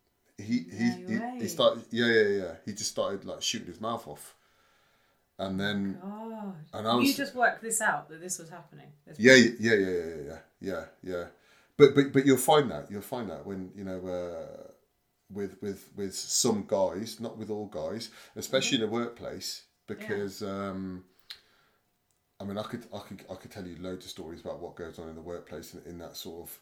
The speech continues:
Speaker 1: in that sort of manner.
Speaker 2: Yeah.
Speaker 1: Where,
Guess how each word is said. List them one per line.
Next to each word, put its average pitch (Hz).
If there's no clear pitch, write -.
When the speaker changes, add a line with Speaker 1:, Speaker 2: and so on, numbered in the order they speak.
Speaker 1:
in 90
that 87
sort 87
of -
manner. 90
Speaker 2:
Yeah. 208
Speaker 1:
Where, 101